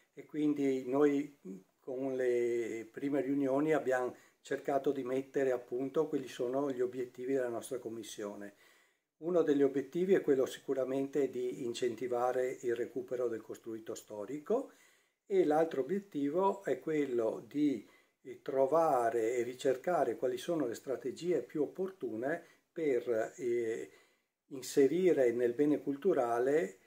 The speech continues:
eh, le tecnologie, eh, innovative per poter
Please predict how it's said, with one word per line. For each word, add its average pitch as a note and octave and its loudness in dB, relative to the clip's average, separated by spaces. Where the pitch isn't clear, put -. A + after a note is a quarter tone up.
eh, B2 -2
le C3+ -2
tecnologie, B2+ 2
eh, A2+ -4
innovative B2+ 2
per D3 2
poter B2+ 2